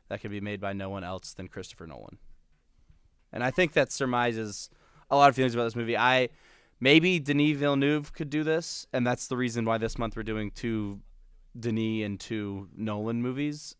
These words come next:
um, 'cause they're both so good at sci-fi stories like this. Um, but I think until Dune came out, I didn't think Denis could do a story like this. Um, or maybe Arrival kinda showed that he could, but, but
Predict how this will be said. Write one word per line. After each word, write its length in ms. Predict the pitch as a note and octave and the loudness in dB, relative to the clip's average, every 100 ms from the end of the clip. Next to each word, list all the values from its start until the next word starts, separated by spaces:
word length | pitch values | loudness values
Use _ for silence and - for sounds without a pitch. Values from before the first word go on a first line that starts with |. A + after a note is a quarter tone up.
| - | -4
um, 400 | A2 G#2 G2 F#2+ | -2 -2 -4 -10
'cause 140 | - G#2 | -14 -10
they're 120 | G#2+ | -8
both 200 | A2 A2 | -6 -6
so 220 | - A#2 | -4 -6
good 220 | G#2+ A2 | -4 -6
at 80 | G#2+ | -6
sci-fi 400 | - G#2+ G#2+ A2+ | -6 -6 -4 -6
stories 420 | - A#2 A2 G2+ | -6 -6 -6 -6
like 240 | G2 G2+ - | -10 -12 -6
this. 320 | C#3 D3 - _ _ _ - _ _ - | -6 -6 -12 _ _ _ -20 _ _ 0
Um, 600 | A#2+ A2+ G#2+ G2+ G2 - _ - - | 4 4 4 0 -4 -8 _ -20 -2
but 120 | C#3 | 4
I 100 | B2+ | 4
think 180 | B2 B2+ | 2 -4
until 240 | A#2+ - A2+ | -4 -4 -4
Dune 280 | G#2+ G#2+ | -2 -4
came 220 | G#2 A#2 A2+ | -4 -4 0
out, 240 | A2 A2 - | 0 -2 -2
I 120 | G#2+ | -4
didn't 420 | G#2+ F#2+ G#2 G2 _ _ _ _ _ _ _ _ _ _ | -4 -6 -6 -10 _ _ _ _ _ _ _ _ _ _
think 280 | B2 G#2 - A2+ | 0 0 -6 -4
Denis 340 | A2 G#2+ G#2 | -2 0 -2
could 220 | - G#2 | -6 -8
do 160 | G2+ G#2 | -4 -4
a 60 | G2+ | -4
story 340 | - A2 A2 | -4 -2 0
like 220 | G#2+ A2 | -2 -2
this. 420 | A#2 A2+ - - - | -2 -4 -4 -14 -8
Um, 540 | A2 G#2 G2 F#2 F2+ F#2 - _ _ _ _ _ - | -4 -2 -2 -4 -8 -12 -20 _ _ _ _ _ -4
or 100 | A#2 | 0
maybe 260 | A#2 G#2+ | 2 0
Arrival 540 | G#2 G2+ G2 G2 G2 G#2 - _ | 0 0 0 0 -4 -8 -18 _
kinda 240 | A2+ G#2+ | -8 -8
showed 260 | - G#2+ G2+ | -6 -6 -6
that 100 | G2+ | -8
he 80 | G2+ | -8
could, 300 | A2 G#2 G#2 | -6 -6 -6
but, 140 | G#2+ - B2+ B2+ | -6 -6 -4 -2
but 160 | C3+ A#2+ | -2 -2